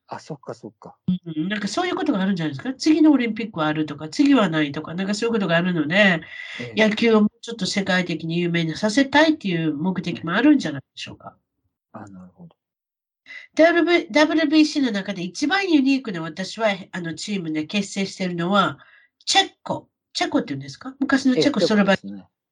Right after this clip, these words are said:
Speaker 1: ええ。
Speaker 2: 私たちはチェコスロバキアって習いましたけれども、
Speaker 1: ええ。
Speaker 2: どうしてチェコの、えー、チームはユニークなのかっていうことなんですけれども、あの、お仕事が、皆さん本職があるんですよ。で、本職は野球じゃない。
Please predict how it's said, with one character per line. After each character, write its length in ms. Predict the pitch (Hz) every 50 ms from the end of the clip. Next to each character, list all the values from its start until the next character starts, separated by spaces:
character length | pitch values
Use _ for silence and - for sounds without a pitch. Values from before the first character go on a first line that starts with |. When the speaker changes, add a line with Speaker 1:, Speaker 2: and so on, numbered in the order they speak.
| - -
Speaker 1:
え 60 | -
え。 20 |
Speaker 2:
私 220 | - 208 320 311 -
た 100 | 311 294
ち 120 | - -
は 80 | 240 233
チ 120 | - 247
ェ 40 | 233
コ 60 | 233
ス 120 | 202 -
ロ 80 | 208 202
バ 100 | 202 202
キ 100 | - 196
ア 40 | 165
っ 20 |
て 80 | 156 165
習 240 | 170 175 180 180 180
い 60 | 175
ま 120 | 175 180
し 80 | 170 -
た 80 | 160
け 100 | 151 156
れ 60 | 147 147
ど 120 | 151 151
も、 180 | 170 170 151 147
Speaker 1:
え 140 | - - 117
え。 300 | 107 - - - _ -
Speaker 2:
ど 120 | - 320 370 415 440 440 427
う 20 |
し 140 | 415 - -
て 320 | - 247 185 - - _ _ _ _ _ _ _ _ _ _ _ _ _ _
チ 120 | - - 277
ェ 40 | 277
コ 180 | 277 262 233
の、 280 | 214 202 196 190 185 170 - _ _ _ _ - 190 - _ _ _ _ _ _ - 170 175
え 180 | 196 208 202
ー、 60 | 196
チ 180 | 196 - - 226
ー 40 | 208
ム 60 | 190
は 40 | 180
ユ 160 | 175 185 196
ニ 200 | 202 214 226 220
ー 40 | 214
ク 60 | -
な 140 | - 151 139
の 80 | 139
か 140 | 135 - 131
っ 20 | 131
て 160 | - - 151
い 20 |
う 20 | 151
こ 120 | 156 156
と 80 | 147 139
な 120 | 139 135
ん 60 | 131
で 80 | 127 127
す 100 | 127 -
け 140 | - - 143
れ 80 | 135
ど 100 | 131 135
も、 280 | 131 135 139 139 131 - _ _ -
あ 200 | 151 151 143 139
の、 380 | 143 139 135 131 127 131 - -
お 120 | 208 214
仕 200 | - - - 392
事 280 | 392 370 320 - 170 -
が、 120 | - -
皆 240 | 151 185 202 226 233
さ 140 | 233 208 175
ん 20 |
本 280 | - - 320 370 359 320
職 280 | - 359 339 - 302
が 100 | 302 285
あ 60 | 233
る 100 | 196 190
ん 40 | 160
で 80 | 139 135
す 120 | - -
よ。 60 | - - _ - - - - _ _ -
で、 60 | -
本 300 | 202 - 359 403 403 381
職 280 | - - 370 - - 349
は 60 | 320
野 160 | 233 196 190
球 240 | - - 269 277 262
じ 80 | 208
ゃ 40 | 151
な 100 | 135 123
い。 60 | -